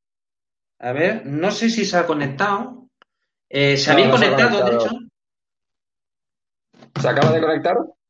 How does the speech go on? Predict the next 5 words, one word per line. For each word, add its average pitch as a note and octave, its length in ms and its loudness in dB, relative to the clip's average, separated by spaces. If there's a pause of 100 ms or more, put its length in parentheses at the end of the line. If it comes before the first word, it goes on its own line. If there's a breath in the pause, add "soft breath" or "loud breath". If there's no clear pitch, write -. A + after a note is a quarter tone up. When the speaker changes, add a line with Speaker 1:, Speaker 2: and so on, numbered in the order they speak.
(1120)
Speaker 1:
A A2 140 -10
ver. E3+ 360 -6 (2250)
Coméntalo, C3 500 0
a B2+ 40 4
ver. G3+ 400 0